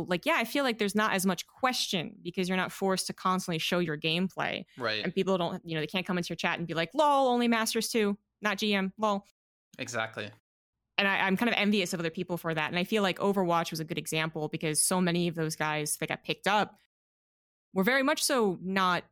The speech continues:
Speaker 1: from a playing community. They were the commentators or they were commentators on another game. They got brought in.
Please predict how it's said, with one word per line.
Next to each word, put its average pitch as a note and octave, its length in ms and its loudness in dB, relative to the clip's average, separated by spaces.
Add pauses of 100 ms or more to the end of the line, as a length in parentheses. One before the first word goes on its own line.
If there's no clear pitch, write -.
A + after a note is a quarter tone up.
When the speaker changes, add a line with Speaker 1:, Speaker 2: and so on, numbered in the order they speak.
Speaker 1:
from E3+ 640 0 (280)
a E3 220 2
playing E3+ 640 -2
community. D#3 560 -14 (260)
They F#3+ 100 0
were G#3 220 4
the A3 80 2
commentators D#3 680 0
or F3 80 0
they E3+ 100 0
were F3 60 2
commentators G3 400 0
on F#3 80 0
another D#3+ 120 0
game. F#3+ 340 -2 (520)
They G#3 100 2
got D#3+ 200 0
brought E3 220 0
in. D#3 280 -6